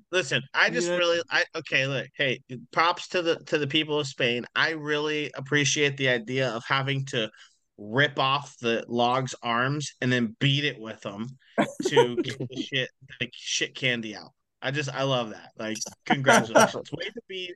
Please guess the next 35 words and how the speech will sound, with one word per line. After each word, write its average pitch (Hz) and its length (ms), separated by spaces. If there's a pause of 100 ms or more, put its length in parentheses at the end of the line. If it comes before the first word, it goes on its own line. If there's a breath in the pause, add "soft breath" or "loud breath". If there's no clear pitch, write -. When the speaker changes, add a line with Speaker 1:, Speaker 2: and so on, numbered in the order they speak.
Speaker 1:
as 139 180
homicidal 151 640
as 185 160
Speaker 2:
I'm 202 140
doing 214 180
Speaker 1:
possible. - 160
Like, - 220 (440)
Speaker 2:
You 214 60
know 214 120
Speaker 1:
that's 214 220
Speaker 2:
what? 190 140
Well, 202 80
my, 190 40
Speaker 1:
pure 185 120
Speaker 2:
my 185 80
kids 180 100
are 202 40
gonna 151 100
be 131 160
Speaker 1:
homicide. 180 120
Speaker 2:
here. 180 200 (960)
My 165 80
kids 202 240
are 190 60
gonna 185 140
be 180 100
here 185 160
Christmas 160 440
Eve. 156 300 (340)
I'm 151 80
gonna 139 120
shit - 260
on 180 80
the 170 80
floor 156 480